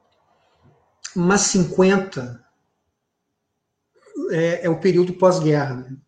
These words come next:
E é o período também em que o Brasil tá mudando muito. Um bom termômetro pra isso, eu acho que é as matérias da revista O Cruzeiro,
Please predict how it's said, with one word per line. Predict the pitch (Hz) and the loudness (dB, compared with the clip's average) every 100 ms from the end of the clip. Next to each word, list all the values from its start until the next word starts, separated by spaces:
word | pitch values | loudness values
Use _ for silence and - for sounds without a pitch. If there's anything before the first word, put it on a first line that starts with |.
| _ _ _ _ _ _ _ _ - - | _ _ _ _ _ _ _ _ -20 -6
E | 165 | 4
é | 196 | 4
o | - - | 4 2
período | 196 151 160 196 151 | 4 4 4 2 2
também | 135 143 135 139 156 151 - _ _ _ _ _ _ _ _ - | -4 -4 -2 -2 -4 -8 -18 _ _ _ _ _ _ _ _ -8
em | |
que | - | 0
o | 180 | 4
Brasil | 196 165 202 | 4 4 2
tá | 202 | 2
mudando | 190 175 180 190 190 | 0 2 2 2 2
muito. | 175 170 156 - - _ _ _ _ _ _ _ _ _ _ _ _ _ _ _ _ _ _ 208 | 0 -2 -6 -18 -20 _ _ _ _ _ _ _ _ _ _ _ _ _ _ _ _ _ _ 0
Um | 175 175 | 2 2
bom | 147 190 233 262 254 233 - | 6 8 8 4 2 0 4
termômetro | 202 180 180 185 220 190 - | 2 4 4 4 4 2 -2
pra | 135 151 143 | -8 -4 -2
isso, | 147 180 - - | -2 -4 -8 -10
eu | 143 | -4
acho | 143 - | -4 -2
que | 175 | 0
é | 175 | 2
as | 175 - - - | 0 -2 -10 -6
matérias | 170 156 175 175 180 | -6 -4 -2 0 0
da | 165 | 0
revista | 165 156 147 - | 0 0 -2 -4
O | - | -4
Cruzeiro, | 160 147 127 120 120 | -4 -4 -4 -8 -12